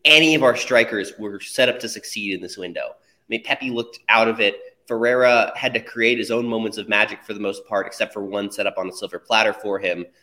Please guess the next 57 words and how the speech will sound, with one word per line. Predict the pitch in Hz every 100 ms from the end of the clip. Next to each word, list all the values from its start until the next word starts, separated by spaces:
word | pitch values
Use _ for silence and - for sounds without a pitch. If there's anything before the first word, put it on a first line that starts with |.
| _
Zardes | 101 117 123 120 113 - - _ _
was | 123 123
asked | 113 120 -
to | 123
play | - 120
a | 113
possession | 113 104 107 - 120
game | 117 120 120
when | 107
that's | 98
clearly | - - 180 208 123
not | 101 90 101
his | 92
game. | - 123 95 85 - _ _ _ -
Our | 139
strikers | - 151 175 165
are | 135
not | 110 110 117
being | 123 113
set | 113
up | 113
to | -
succeed. | - - - 123 104
We | 135
could | 185
throw | 180 151
Robert | 123 127
Lewandowski | 117 113 107 101 - - 95
out | -
there, | 92
and | 82
I | 95
don't | 107 104 -
think | 98
he'd | 101 -
score | 104 95
more | 98
than | 92 90
a |
goal | 90 87
every | 85 90
five | - 78 -
games | 64 -
for | -
the | 85
U | 85 73
S | - 80
right | 65
now. | 71 57 - _ _ _
There | - 131
is | 135 -
clearly | 151 165 180
a | 143
system | - 147 117
problem | 113 107 101 98
that | 107
is | 104 98